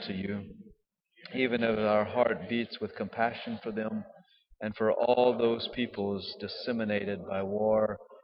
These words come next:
hunger, injustice, and poverty. Therefore, Mother of our Mother, your Immaculate Heart,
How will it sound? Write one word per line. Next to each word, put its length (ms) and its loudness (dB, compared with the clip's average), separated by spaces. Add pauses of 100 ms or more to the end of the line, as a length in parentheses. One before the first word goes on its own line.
(160)
hunger, 380 0
injustice, 880 -2
and 140 -8
poverty. 720 -4 (800)
Therefore, 560 10
Mother 480 6
of 260 2
our 560 2
Mother, 800 -2 (720)
your 200 -2
Immaculate 600 2
Heart, 480 4